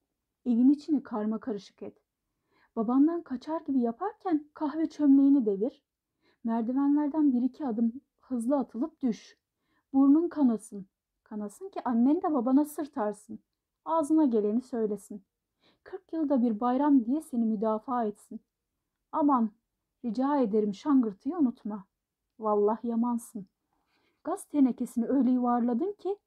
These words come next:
Kel Hasan bile böyle gürültü yapamaz. Ha ha hay! Bahçedeki tavuklara bak. Şerrinden duvara uçmuşlar. Aferin. Gözüne tabak mabak ilişmiyor mu?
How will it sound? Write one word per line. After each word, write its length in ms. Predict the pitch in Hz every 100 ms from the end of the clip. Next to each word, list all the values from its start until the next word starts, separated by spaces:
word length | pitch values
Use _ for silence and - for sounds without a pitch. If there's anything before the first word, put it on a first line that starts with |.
| _ _ _ _
Kel 160 | - 311
Hasan 380 | 320 - 349 302
bile 200 | 254 214
böyle 220 | 269 247
gürültü 420 | 196 233 240 285
yapamaz. 540 | 240 - 247 196 - _ _ _ _ _
Ha 160 | - 330 -
ha 120 | 349 -
hay! 420 | 359 381 330 262 _ _ _ _ -
Bahçedeki 540 | 254 - 262 262 269
tavuklara 560 | - 254 247 247 247 220
bak. 240 | 202 - _ _ _ _
Şerrinden 640 | - - 262 311 359 349 254
duvara 300 | 233 247 262
uçmuşlar. 600 | 254 - 220 - 190 196 _ _ _ _ _
Aferin. 520 | - 196 294 226 202 - _ _ _ _ _ _
Gözüne 340 | 240 240 311 403
tabak 380 | 277 262 330 320
mabak 300 | 302 294 -
ilişmiyor 540 | 233 330 - 370 294
mu? 300 | 220 214